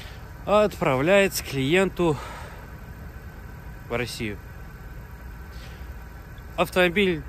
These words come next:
списан как топляк, ну не топляк, всё работает, ничего делать не надо,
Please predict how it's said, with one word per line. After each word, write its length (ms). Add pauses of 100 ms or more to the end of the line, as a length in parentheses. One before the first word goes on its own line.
(200)
списан 460
как 160
топляк, 420
ну 240
не 300
топляк, 400
всё 200
работает, 520
ничего 260
делать 280
не 60
надо, 400